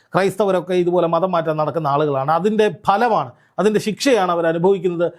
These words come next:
എന്നതാണ് നിങ്ങളുടെ നിലപാടെങ്കിൽ അത് നിങ്ങൾ തുറന്നു പറയുക. അല്ലെങ്കിൽ ക്രൈസ്തവരുടെ സംരക്ഷകരെന്ന് പറഞ്ഞ് നടക്കുന്ന നിങ്ങൾ എന്തുകൊണ്ട് ഈ വിഷയത്തിൽ ഇടപെടുന്നില്ല? ഈ അച്ഛനെ ഊരിക്കൊണ്ടുപോരാൻ സഹായിക്കുന്നില്ല, അദ്ദേഹത്തിന് നിയമസഹായം കൊടുക്കുന്നില്ല?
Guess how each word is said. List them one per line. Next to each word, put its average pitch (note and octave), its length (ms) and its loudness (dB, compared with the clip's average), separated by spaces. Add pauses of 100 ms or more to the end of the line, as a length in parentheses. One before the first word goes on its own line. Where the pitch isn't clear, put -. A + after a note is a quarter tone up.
(280)
എന്നതാണ് A#3+ 400 0
നിങ്ങളുടെ F3+ 320 0
നിലപാടെങ്കിൽ D#3+ 460 0
അത് F#3 120 0
നിങ്ങൾ D#3 220 -2
തുറന്നു C3 260 -6
പറയുക. G2+ 240 -20 (600)
അല്ലെങ്കിൽ A#3+ 340 0 (340)
ക്രൈസ്തവരുടെ A3+ 680 0
സംരക്ഷകരെന്ന് G3 800 -2
പറഞ്ഞ് F3 340 0
നടക്കുന്ന D#3 340 -2 (120)
നിങ്ങൾ F3+ 220 2 (580)
എന്തുകൊണ്ട് E3+ 580 -2 (360)
ഈ - 100 4
വിഷയത്തിൽ D3 380 0
ഇടപെടുന്നില്ല? C#3+ 500 0 (420)
ഈ - 20 4 (120)
അച്ഛനെ D#3+ 320 -2 (200)
ഊരിക്കൊണ്ടുപോരാൻ D3+ 600 0 (100)
സഹായിക്കുന്നില്ല, C#3+ 640 -2
അദ്ദേഹത്തിന് D#3 460 -2
നിയമസഹായം D#3+ 640 0
കൊടുക്കുന്നില്ല? C3 400 -6